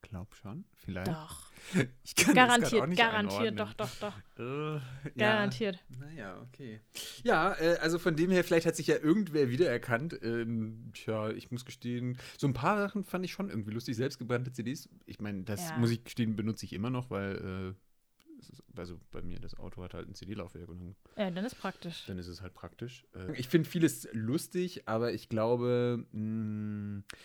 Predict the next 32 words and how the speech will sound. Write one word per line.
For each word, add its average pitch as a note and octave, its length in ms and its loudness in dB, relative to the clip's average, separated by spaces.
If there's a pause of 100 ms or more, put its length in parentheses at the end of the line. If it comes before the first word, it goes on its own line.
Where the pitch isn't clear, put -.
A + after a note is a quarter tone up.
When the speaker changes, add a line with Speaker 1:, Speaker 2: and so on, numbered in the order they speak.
(120)
Speaker 1:
gut, F3+ 180 0
die - 60 -20
Klapphandys, F3+ 760 -2
das B2+ 180 -2
fand F3+ 180 0
ich C#3+ 140 -2
Speaker 2:
Ja, A2 140 -8
Speaker 1:
wirklich A3 180 2
Speaker 2:
die A#3 140 -4
Klapphandys A3+ 420 -8
waren C#3 140 0
Speaker 1:
praktisch A#2+ 260 -2
Speaker 2:
schon - 100 -4
Speaker 1:
irgendwie. G2+ 300 -4
Das G#2+ 160 -6
fand B2+ 160 -4
ich C3 80 -8
irgendwie A#2 220 -2
geschickt. - 260 -6
Ich - 80 -12
hatte C3 160 4
auch - 80 -2
Speaker 2:
Kann - 120 -2
Speaker 1:
eins G#3 100 4
Speaker 2:
deine G3+ 100 4
Speaker 1:
da G3 60 6
Speaker 2:
Hosentasche G#3 460 0
nicht E3+ 120 -6
so - 80 -8
leicht E3+ 240 0
Nachrichten F#3+ 400 -6
schreiben. D#3+ 380 -6